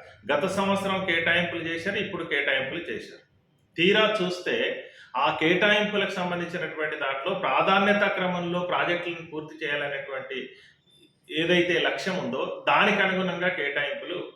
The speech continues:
లేవు. చిన్న చిన్న ప్రాజెక్టులు ఉన్నాయి, మీడియం ప్రాజెక్టులు ఉన్నాయి, అవన్నీ పెండింగ్లో ఉన్నాయి. ఉమ్మడి మహబూబ్ నగర్ జిల్లాలో, ఉమ్మడి ఆదిలాబాద్ జిల్లాలో ఇట్లాంటి పెండింగ్లో ఉన్నటువంటి వాటిని పూర్తి చేసేటువంటి చర్యలు లేవు. వాటిని ప్రాధాన్యత క్రమంలో పూర్తి చేయాలనేటువంటిది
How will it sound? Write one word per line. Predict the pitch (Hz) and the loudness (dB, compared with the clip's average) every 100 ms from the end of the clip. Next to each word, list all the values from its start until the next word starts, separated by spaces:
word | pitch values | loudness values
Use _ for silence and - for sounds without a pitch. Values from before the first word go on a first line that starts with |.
| 127 | -6
లేవు. | 117 95 - - - _ _ | -4 -4 -10 -20 -20 _ _
చిన్న | 175 190 | 2 4
చిన్న | 214 214 208 214 202 | 2 0 2 2 2
ప్రాజెక్టులు | - 165 170 180 165 | 2 2 4 2 0
ఉన్నాయి, | 143 117 117 | -4 -4 -2
మీడియం | 156 170 180 | 0 2 2
ప్రాజెక్టులు | 165 151 151 147 - | 2 2 0 -2 -6
ఉన్నాయి, | 120 120 | -4 0
అవన్నీ | 151 180 | 2 0
పెండింగ్లో | 180 160 165 170 147 | 0 -2 0 -2 0
ఉన్నాయి. | 113 104 | -2 -4
ఉమ్మడి | 120 151 160 | -4 0 0
మహబూబ్ | 160 143 156 160 | 2 0 0 -2
నగర్ | 151 147 143 | -2 -2 -4
జిల్లాలో, | 143 143 139 | -6 -4 -2
ఉమ్మడి | 143 131 143 | -4 -2 0
ఆదిలాబాద్ | 127 127 147 147 139 139 | 2 2 2 2 0 -2
జిల్లాలో | 139 135 135 135 - - - - | -2 -2 -2 -4 -8 -16 -20 -6
ఇట్లాంటి | 156 156 190 180 175 | -4 4 4 4 2
పెండింగ్లో | 175 208 208 202 | 4 4 4 4
ఉన్నటువంటి | 180 180 170 160 | 4 2 0 -4
వాటిని | 151 151 147 | 0 -2 -2
పూర్తి | - 165 170 180 | -6 -8 -6 -4
చేసేటువంటి | 156 156 151 143 143 139 | -4 -6 -10 -12 -10 -12
చర్యలు | 135 131 139 151 208 - - _ | -10 -6 -4 -4 -6 -8 -16 _
లేవు. | 117 117 - - - _ _ - | 0 0 0 -8 -20 _ _ 0
వాటిని | 143 175 190 190 | 4 4 2 0
ప్రాధాన్యత | 156 147 175 190 196 - - 175 165 165 | 0 4 6 6 4 2 -4 -2 -2 -2
క్రమంలో | 151 151 156 | -4 -4 -4
పూర్తి | 160 151 151 165 | -6 -8 -8 -8
చేయాలనేటువంటిది | 151 139 156 156 151 147 143 143 139 147 | -4 2 4 4 0 -2 -4 -6 -6 -6